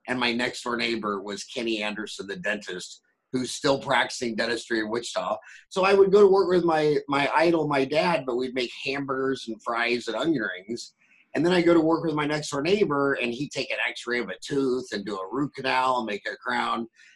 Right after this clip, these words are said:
And it was just so exciting I, that I wrote my dental school, uh, a letter in the sixth grade, and Diane Beard was the admissions officer when I wrote that letter and was still there when I became a freshman. And I told her, I said,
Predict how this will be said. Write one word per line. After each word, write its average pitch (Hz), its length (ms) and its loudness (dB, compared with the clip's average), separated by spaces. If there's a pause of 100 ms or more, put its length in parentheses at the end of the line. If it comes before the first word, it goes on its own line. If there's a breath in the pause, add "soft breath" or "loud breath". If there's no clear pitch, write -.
(180 soft breath)
And 127 180 0
it 139 100 2
was 139 160 0
just 123 360 -4
so 170 240 4
exciting 110 580 -2
I, 123 240 -2
that 131 140 2
I 131 80 2
wrote 151 260 2
my 135 160 4
dental 135 320 2
school, 101 540 -6 (320 soft breath)
uh, 110 220 2
a 127 60 4
letter 143 300 4
in 113 100 -2
the 113 120 -2
sixth - 340 -4
grade, 113 380 2
and 110 200 -2
Diane 131 440 0
Beard 113 500 -2
was 107 300 -6
the 104 240 -4
admissions 110 500 -6
officer 107 380 0
when 107 80 -2
I 104 80 0
wrote 117 280 0
that 117 200 0
letter 123 320 2
and 113 180 -2
was 110 160 -4
still 135 280 0
there 123 240 2
when 120 120 0
I 113 120 2
became 113 340 -2
a - 100 -12
freshman. 127 560 0 (520 loud breath)
And 139 100 2
I 156 100 4
told 175 240 8
her, 165 60 8
I 156 80 4
said, 151 180 0